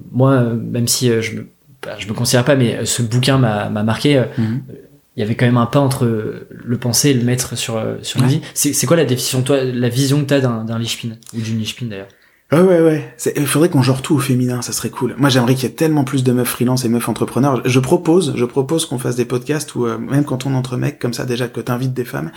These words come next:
Speaker 2: et surtout,
Speaker 1: Eh ben, il y en
Speaker 2: euh,
Speaker 1: aura.
Speaker 2: ah, c'est bien, ça, c'est
Speaker 1: Et il y
Speaker 2: cool.
Speaker 1: en a déjà,
Speaker 2: Ça, ça fait
Speaker 1: euh, il y
Speaker 2: plaisir.
Speaker 1: en aura, il y en
Speaker 2: Et il
Speaker 1: aura.
Speaker 2: faudrait qu'on genre tout au féminin, quoi, juste pour, euh, juste pour inverser la tendance.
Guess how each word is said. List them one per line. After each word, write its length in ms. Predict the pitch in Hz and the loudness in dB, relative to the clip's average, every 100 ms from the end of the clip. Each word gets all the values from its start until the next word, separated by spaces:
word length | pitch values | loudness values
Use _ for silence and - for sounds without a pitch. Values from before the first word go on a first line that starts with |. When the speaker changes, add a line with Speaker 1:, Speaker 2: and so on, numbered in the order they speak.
| - - | -12 -10
Speaker 2:
et 80 | |
surtout, 160 | - 165 | -4 0
Speaker 1:
Eh 40 | |
ben, 100 | 160 | 2
il 60 | 151 | 2
y 40 | |
en 60 | 151 | 2
Speaker 2:
euh, 40 | |
Speaker 1:
aura. 300 | 139 131 123 - | 0 -2 -4 -2
Speaker 2:
ah, 300 | 156 135 117 | 0 0 -2
c'est 160 | - 127 | -2 -4
bien, 160 | 120 | -4
ça, 160 | 107 139 | -8 -4
c'est 100 | 127 | -2
Speaker 1:
Et 20 | |
il 40 | 139 | 0
y 60 | |
Speaker 2:
cool. 40 | 143 | 2
Speaker 1:
en 60 | |
a 80 | 139 | 2
déjà, 340 | 135 139 156 | 2 2 2
Speaker 2:
Ça, 60 | 160 | 2
ça 80 | 147 | 2
fait 60 | |
Speaker 1:
euh, 80 | 135 | 2
il 20 | |
y 40 | 131 | 2
Speaker 2:
plaisir. 200 | 131 135 | 2 2
Speaker 1:
en 40 | 139 | 2
aura, 260 | 123 123 - | -2 -6 -4
il 60 | |
y 20 | 127 | 0
en 20 | |
Speaker 2:
Et 40 | |
il 20 | |
Speaker 1:
aura. 100 | 120 | 2
Speaker 2:
faudrait 160 | 117 151 | 4 4
qu'on 140 | 143 | 4
genre 180 | 131 127 | 2 2
tout 160 | - 170 | 0 0
au 60 | |
féminin, 400 | 131 131 123 117 113 | 0 0 -2 -2 -4
quoi, 180 | 117 | -4
juste 220 | 107 131 131 | 0 -2 -2
pour, 180 | 117 | -2
euh, 140 | 110 110 | -2 -2
juste 200 | 120 131 | -2 -4
pour 120 | 131 117 | 0 0
inverser 280 | 113 113 | -2 -2
la 100 | 120 | -6
tendance. 340 | 117 117 120 | -6 -8 -10